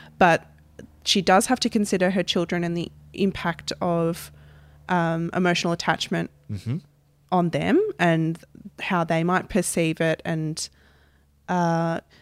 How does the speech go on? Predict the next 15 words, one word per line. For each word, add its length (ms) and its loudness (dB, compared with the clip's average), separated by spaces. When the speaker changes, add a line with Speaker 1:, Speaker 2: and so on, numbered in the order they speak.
Speaker 1:
they, 240 0
she 180 2
could 140 4
certainly 320 2
be 60 4
having 220 2
casual 260 0
sex, 220 -2
but 160 -2
she 120 0
needs 260 0
to 100 0
support 380 -2
her 100 -2
kids 560 -6